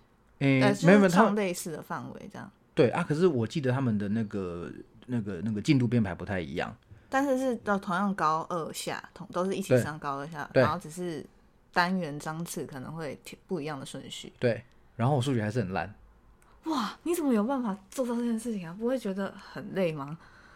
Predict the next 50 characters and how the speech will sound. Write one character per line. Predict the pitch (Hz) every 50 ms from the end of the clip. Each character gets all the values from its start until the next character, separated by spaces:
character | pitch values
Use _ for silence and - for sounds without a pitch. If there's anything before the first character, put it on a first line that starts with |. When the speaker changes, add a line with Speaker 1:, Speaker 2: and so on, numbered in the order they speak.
| - 190 - - 156
Speaker 1:
不 | 160 180 202 233
会 | 226 196
啊， | 175 165 147
啊， | 156 170
就， | 156 190 185 165 151 143 - -
就 | - 160 147
去， | - 151 147
就 | 151 - 151
去 | 143 143 139
上 | 143 139 123
课， | 117 123 120
就 | 120
去 | 117 120
听 | 117 117 107 107 110
啊， | 104
反 | 113 117 127
正 | 165 175
我 | 131 107 104 113
也 | 113 110
不 | - - 120 113
会 | 123 135 120 101
嘛， | 92 - 98 107 -
我 | 123 120
就 | 135 165 165 - -
看 | - 175 160
了 | 139
那 | 143 151
个 |
题 | 143 - 120
目 | 123 135 120
我 | 101
就 | 107
不 | 107 - 101 101 95
会， | 113 110 104 98 -
我 | - 127 123
就 | 147 165
想 | 156 131 113
说， | 110 127 131 127 131 127 - - - - - - - _ _ _
啊， | - 151
我 | 139 123
自 | 123 190
己 | 139 120
读， | 120 107 107 98 - -
哎， | 175 151
你 | 139 127 117
知 | 165
道， | 208 226
你 | 185 139
知 | 180
道， | 226 226 196